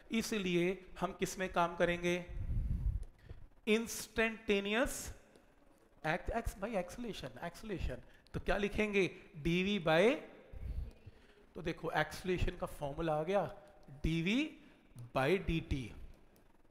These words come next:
Velocity का formula क्या था? Instantaneous, dx by, ये physics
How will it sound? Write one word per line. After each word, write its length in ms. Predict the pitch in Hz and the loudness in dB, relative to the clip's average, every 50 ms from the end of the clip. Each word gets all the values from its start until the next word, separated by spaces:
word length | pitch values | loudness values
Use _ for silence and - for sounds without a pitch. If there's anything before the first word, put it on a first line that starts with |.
| - - | -16 -6
Velocity 440 | 131 151 147 151 147 143 - - 202 | -4 0 2 2 2 2 0 -2 0
का 80 | 190 208 | 0 0
formula 360 | 196 - 202 190 190 196 196 | 0 0 -2 -2 2 2 2
क्या 180 | 196 196 202 202 | 4 4 4 4
था? 140 | 202 208 | 6 4
Instantaneous, 840 | 202 202 190 175 - - 202 190 185 196 190 190 196 196 180 151 - | 2 2 -2 -4 -2 -2 -2 -2 0 0 0 0 2 0 0 0 -2
dx 580 | 151 139 131 165 175 190 190 190 - - 165 165 | -4 -2 0 2 4 4 4 4 2 -2 2 4
by, 240 | 165 170 190 240 294 285 - - - - - - - - - - - - - - - - - | 6 6 8 6 4 2 -4 -14 -18 -20 -20 -20 -20 -20 -20 -20 -20 -20 -20 -20 -20 -16 -12
ये 640 | 151 139 139 135 156 170 180 190 196 208 214 - - - - - - - - - - - - - | -12 -10 -8 0 2 4 4 6 4 4 0 -4 -10 -18 -20 -20 -20 -18 -18 -18 -18 -16 -10 -4
physics 320 | 165 147 - - - - | -4 0 0 0 -2 -2